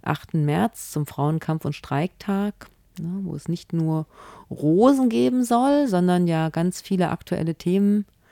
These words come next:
immer noch anstehen.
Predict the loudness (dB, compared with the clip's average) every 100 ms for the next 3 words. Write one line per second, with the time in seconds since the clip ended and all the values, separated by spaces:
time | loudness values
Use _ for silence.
0 | -20 -20 -20 -20 -20 -20 -20 -20 _ _
1 | _ _ _ _ _ 4 6 10 8 8
2 | 4 4 2 0 2 2